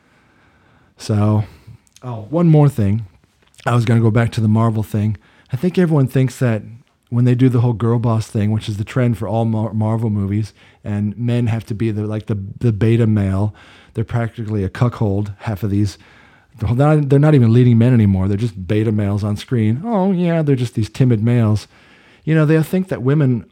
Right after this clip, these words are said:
only wanna come to watch other women. You know why you got such a huge, wide audience with the, the first phase of the Marvel movies? Well, they came to see heroes,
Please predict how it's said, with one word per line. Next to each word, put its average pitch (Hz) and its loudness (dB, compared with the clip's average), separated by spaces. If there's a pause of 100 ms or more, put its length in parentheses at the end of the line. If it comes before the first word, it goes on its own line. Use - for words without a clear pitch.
only 139 2
wanna 127 2
come 127 0
to 120 -4
watch 120 0
other 131 0
women. 92 0 (640)
You 117 2
know 156 2
why 165 2
you 127 -2
got 131 0
such - -4
a 120 2
huge, 139 2
wide 123 0
audience 131 -2
with 113 -6
the, 110 -2
the 110 -6
first 123 -2
phase 127 2
of 120 -2
the 120 0
Marvel 123 2
movies? 135 2 (800)
Well, 151 4
they 143 -2
came 196 2
to 190 -4
see 139 0
heroes, 113 0